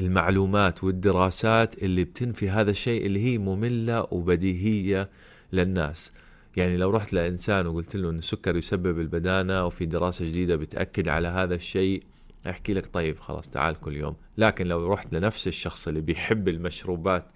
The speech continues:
الغازية وحكيت له إنه في دراسة بتبين إنه المشروبات الغازية المحلاة بالسكر بتساعدك على الارتواء والطاقة، على طول هيقول لك: "والله أحلى دراسة عزيزي"، وبروح بيشتري لي كوكاكولا. لكن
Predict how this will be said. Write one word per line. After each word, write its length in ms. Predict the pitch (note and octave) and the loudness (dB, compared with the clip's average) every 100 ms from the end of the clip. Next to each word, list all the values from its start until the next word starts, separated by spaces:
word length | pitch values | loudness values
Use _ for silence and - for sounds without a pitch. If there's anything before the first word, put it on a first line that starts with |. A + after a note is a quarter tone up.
| - - | -8 -2
الغازية 680 | E2+ F2+ F#2+ F#2+ A2+ G2 G2 | 0 4 4 4 2 4 2
وحكيت 500 | C2+ G2 G2+ A2 F#2+ | 2 -2 2 2 2
له 160 | F2 | -2
إنه 300 | A2+ G#2+ F2+ | -2 -2 -2
في 200 | D#2 A#2 | -2 0
دراسة 600 | G#2+ G2 A2 A#2 A2+ A#2+ A#2 | 2 2 2 0 0 0 2
بتبين 600 | F#2+ - G#2 B2 G2+ F2+ | 0 4 8 8 8 4
إنه 240 | A#2 G#2+ | 0 0
المشروبات 720 | F#2+ F#2+ - G#2+ F#2+ A#2 G#2 | 0 -2 0 0 2 2 2
الغازية 560 | F#2+ F#2 G#2 G#2+ A2 G2 | 0 0 0 0 0 0
المحلاة 560 | F#2 G2+ - G#2+ B2 | -2 -2 0 2 4
بالسكر 720 | G#2+ G#2 - C3 - - C3+ C3+ - - - - | 4 2 -2 -4 -4 2 2 2 -8 -20 -20 -8
بتساعدك 580 | G2+ - A#2 A2 G#2+ G#2 | -4 8 10 10 8 6
على 140 | G#2+ | 6
الارتواء 760 | A2+ A2 - A2+ B2 C3+ C#3 - | 6 6 4 4 8 8 8 6
والطاقة، 760 | G2 A2 - A#2 G#2+ - E2+ - - | 0 0 4 4 4 2 -6 -8 -6
على 280 | - C#3+ A#2 | 0 2 2
طول 240 | C3+ A2+ | 2 2
هيقول 240 | F#2+ G2+ | 0 -2
لك: 140 | G#2+ F#2+ | -2 0
"والله 240 | G#2 F#2 | 0 0
أحلى 380 | - D#2+ - E2+ | -2 -4 -2 -2
دراسة 460 | E2 E2+ G#2 F2 G1+ | -2 0 -2 -2 -6
عزيزي"، 520 | D#2+ G2 G2 D#2 C#2+ | -4 -2 -4 -6 -10
وبروح 240 | - G2 F2+ | -6 -4 -4
بيشتري 480 | F#2 - F#2 F2+ F2 | -6 -6 -6 -4 -2
لي 200 | E2+ E2+ - | -4 -6 -10
كوكاكولا. 580 | - - - C2+ - - - - | -10 -8 -10 -10 -10 -14 -10 8
لكن 400 | C#3 - B2 | 8 8 2